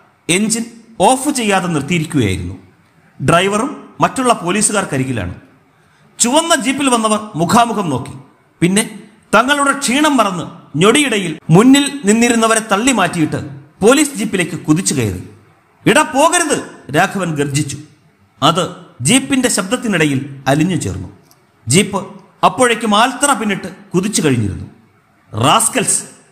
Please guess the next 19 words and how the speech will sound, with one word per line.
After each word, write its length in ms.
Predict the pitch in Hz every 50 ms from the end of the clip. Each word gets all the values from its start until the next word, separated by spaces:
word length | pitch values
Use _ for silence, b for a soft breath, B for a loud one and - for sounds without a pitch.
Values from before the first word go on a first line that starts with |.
| _ -
നിന്നെയൊന്നും 500 | 123 165 208 247 277 277 285 294 302 285
ഞാൻ 160 | 277 285 277 254
വിടില്ല, 360 | 247 254 285 294 269 208 - - - - - - - _ _ _ _ -
ഇടിച്ച് 380 | 135 160 190 262 262 262 294
സിലിണ്ടർ 440 | 262 - - 233 254 285 302 311 320
ഇളക്കും 300 | 320 320 320 320 311 294
ഞാൻ." 440 | 269 233 135 101 - - - - - _ _ _ _ _ _ _ _ _ _ -
പക്ഷേ 400 | 160 156 - 226 208 165 220 - - - - _ _ _ _ -
അവിടെ 300 | 151 175 196 262 302 302
നടന്നത് 460 | 254 208 185 185 180 180 160 139 - - - - - - _ _ -
പോലീസും 680 | 165 190 220 240 254 262 - - 302 - - - - 160
അവരുമായി 380 | 180 214 247 269 269 269 269
ഉണ്ടായ 320 | 247 233 226 220 226 220 220
ഒരു 160 | 208 202 202
ഒത്തുകളിയല്ലേ 720 | 208 208 208 - - 311 302 302 269 247 214 185 180 170
എന്ന് 180 | 156 147 139 139 - - - - - -
പാർത്ഥന് 420 | 156 170 165 - - 156 151 123
തോന്നി. 280 | 107 95 90 80 - - - _ _ _ _ _ _ _ _ -
എന്നാലും 400 | 127 147 180 190 190 185 143 110